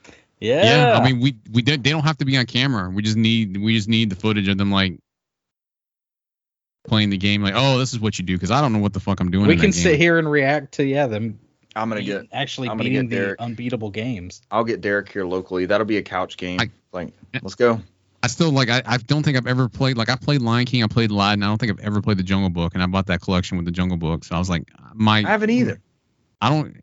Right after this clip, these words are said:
Speaker 2: I don't ever remember playing the Jungle Book at all on any of the, like, S N E S or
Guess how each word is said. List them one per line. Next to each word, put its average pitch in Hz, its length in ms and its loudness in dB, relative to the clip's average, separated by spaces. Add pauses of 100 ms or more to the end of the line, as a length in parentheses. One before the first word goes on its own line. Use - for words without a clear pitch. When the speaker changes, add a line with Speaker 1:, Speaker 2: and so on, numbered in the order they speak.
(100)
Speaker 2:
I 120 120 -4
don't 143 120 4
ever 135 160 2
remember 127 240 2
playing 117 240 0
the 110 60 2
Jungle 110 220 0
Book 98 160 -4
at 90 140 0
all 95 260 -4
on 90 180 -6
any 107 220 0
of 92 60 0
the, 85 220 -2
like, 87 180 -4
S 85 220 -6
N 98 60 -6
E 90 80 -4
S 85 120 -8
or 90 80 -12